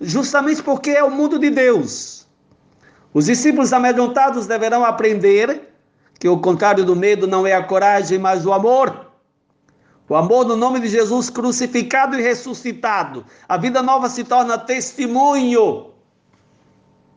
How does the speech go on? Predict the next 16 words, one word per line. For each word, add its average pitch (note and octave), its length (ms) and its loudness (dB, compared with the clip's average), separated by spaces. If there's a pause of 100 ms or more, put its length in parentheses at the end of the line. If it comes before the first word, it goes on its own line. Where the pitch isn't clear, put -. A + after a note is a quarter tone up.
(1200)
São - 280 -2
chamados F#3 840 -2 (880)
a C#3 120 0
ser G3 380 0
testemunhos F3+ 640 0
do F3 100 2
ressuscitado, D3+ 960 0
do F3 140 2
amor C4 340 4
e C4+ 40 -2
da B3+ 140 -2
misericórdia A3 680 -2
de G#3 140 -4
Deus G3+ 300 0
pela G3 180 -2
humanidade. E3+ 640 -4